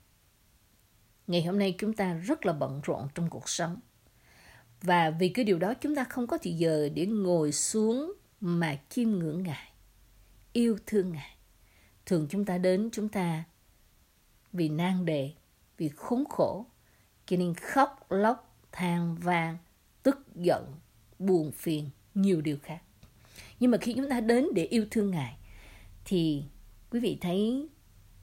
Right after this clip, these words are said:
hơi nước đó bốc lên trên trời, xong rồi mưa sẽ rơi xuống. Khi chúng ta dâng lên Chúa lời cảm tạ, ngợi khen, chúc tụng Ngài,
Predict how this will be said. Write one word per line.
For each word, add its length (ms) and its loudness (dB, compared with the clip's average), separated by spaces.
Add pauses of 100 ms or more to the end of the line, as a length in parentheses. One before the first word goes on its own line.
(400)
hơi 240 2
nước 300 2
đó 80 -8 (260)
bốc 180 0
lên 340 2 (540)
trên 320 2 (100)
trời, 300 2 (120)
xong 440 -2
rồi 120 -4
mưa 440 0
sẽ 240 -6
rơi 180 -2
xuống. 320 -6 (640)
Khi 100 -2
chúng 200 -2
ta 80 -2
dâng 300 0
lên 240 2
Chúa 260 -2
lời 360 0 (180)
cảm 260 -8
tạ, 340 -12 (360)
ngợi 500 0
khen, 360 -2 (380)
chúc 140 2 (120)
tụng 220 0
Ngài, 300 -4